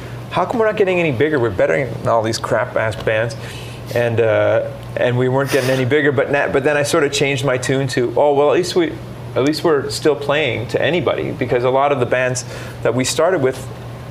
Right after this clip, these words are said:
you know, we were given a major leg up by signing to Geffen, and we had a lot of press in Halifax and Seattle and all that baloney. Like, it was, uh, that whole story basically belonged to us. There were a lot of bands that maybe benefited from it, but they really,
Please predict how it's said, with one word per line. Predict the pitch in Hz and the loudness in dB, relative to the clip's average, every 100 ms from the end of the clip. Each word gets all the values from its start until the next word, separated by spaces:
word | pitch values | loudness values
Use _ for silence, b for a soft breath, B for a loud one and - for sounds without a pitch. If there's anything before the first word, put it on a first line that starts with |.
| - - | -12 -6
you | 143 | -2
know, | 139 | 0
we | 151 | 2
were | 170 | 2
given | 170 156 | 2 2
a | 143 | 2
major | 135 151 175 139 | 2 2 2 2
leg | 120 120 120 | 2 4 4
up | 139 - | 2 2
by | 110 107 120 | 0 0 -2
signing | - - 117 127 | -6 -2 -2 -2
to | |
Geffen, | 120 127 - 113 | 0 0 0 -2
and | 107 | 0
we | |
had | 110 | 0
a | 110 | 2
lot | 113 117 | 4 2
of | 117 | 0
press | - 123 117 120 | 0 0 0 -2
in | 107 | -4
Halifax | 110 120 139 156 - | -2 -2 0 -2 -4
and | 147 | -8
Seattle | - 160 151 117 | -2 0 2 0
and | 110 | 2
all | 120 | 2
that | 123 | 2
baloney. | - 120 123 120 B B B B - | 2 0 0 -2 B B B B -4
Like, | - 110 - | -2 -2 -4
it | 135 | -2
was, | 131 127 - - - - - - - - | 0 0 -2 -10 -12 -14 -14 -12 -12 -2
uh, | - - 131 | 0 0 0
that | 135 135 | 0 0
whole | 127 151 | 0 0
story | - 165 160 127 | 2 2 4 2
basically | 117 107 143 151 - 139 | -2 0 0 0 0 0
belonged | 117 123 123 | 2 2 0
to | 104 | 0
us. | 107 113 - | 0 0 0
There | |
were | 113 | 2
a | |
lot | 127 139 | 2 2
of | |
bands | 123 123 123 | 0 0 0
that | 117 | -2
maybe | 117 117 110 | 0 -2 0
benefited | 117 127 123 117 117 | 0 0 0 -2 -2
from | 110 | -4
it, | 107 | -2
but | 110 117 | -4 -2
they | 113 | -2
really, | 117 131 131 | 0 0 0